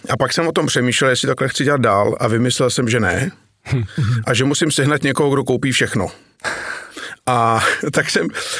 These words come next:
eh, zašel do nějakých větších obchodů, až paní v Kmartu, tehdy byl tady americký řetězec Kmart, dneska,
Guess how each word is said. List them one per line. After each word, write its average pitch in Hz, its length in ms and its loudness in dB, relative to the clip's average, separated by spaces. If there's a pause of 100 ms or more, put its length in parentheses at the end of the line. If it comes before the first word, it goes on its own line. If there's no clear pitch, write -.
(160)
eh, 113 300 4
zašel 127 340 2
do 131 180 2
nějakých 127 380 0
větších 135 300 0
obchodů, 120 600 0 (440)
až 135 300 2 (140)
paní 135 260 2
v - 80 -4
Kmartu, 113 960 2
tehdy 120 280 0
byl 117 180 2
tady 107 280 2 (220)
americký 127 500 2
řetězec 127 360 0
Kmart, 123 400 2
dneska, 113 460 2